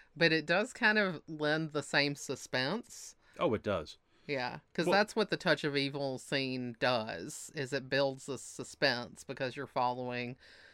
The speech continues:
Speaker 1: a car that's had a bomb planted in it.
Speaker 2: Right, that's the opening of Touch of Evil. You actually see someone with a bomb, they show you the bomb, and they plant the bomb in the trunk of this vehicle. Then we see a couple get into the vehicle,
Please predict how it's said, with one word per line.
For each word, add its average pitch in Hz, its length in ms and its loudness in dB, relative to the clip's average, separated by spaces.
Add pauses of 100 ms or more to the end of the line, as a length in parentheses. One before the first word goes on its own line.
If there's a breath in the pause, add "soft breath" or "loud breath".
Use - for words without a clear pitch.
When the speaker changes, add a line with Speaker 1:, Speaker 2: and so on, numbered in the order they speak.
(160 loud breath)
Speaker 1:
a 139 80 0
car 131 320 4
that's 123 160 -8
had 135 120 2
a 127 40 -2
bomb 131 400 2
planted 113 520 -6
in - 160 -8
it. - 240 -14 (280)
Speaker 2:
Right, 104 240 2
that's 135 200 4
the 143 160 0
opening 139 520 6
of 107 80 -2
Touch 107 260 2
of 85 100 -4
Evil. 76 320 -10 (300 loud breath)
You 120 180 2
actually 120 680 4
see 113 520 0
someone 104 600 2
with 104 220 -2
a 123 40 -2
bomb, 101 460 2
they 87 100 -4
show 107 280 0
you 104 140 0
the 104 80 -4
bomb, 90 480 -2 (300 loud breath)
and 104 160 0
they 95 80 2
plant 117 400 -2
the 107 80 -6
bomb 95 480 0
in 92 120 -2
the 90 60 -4
trunk 98 360 -2
of 92 80 -4
this 90 120 -6
vehicle. 80 540 -8
Then 92 140 -2
we 107 100 0
see 110 220 -2
a 95 60 0
couple 104 480 -2
get 120 220 2
into 117 200 0
the 90 100 -6
vehicle, 90 580 -4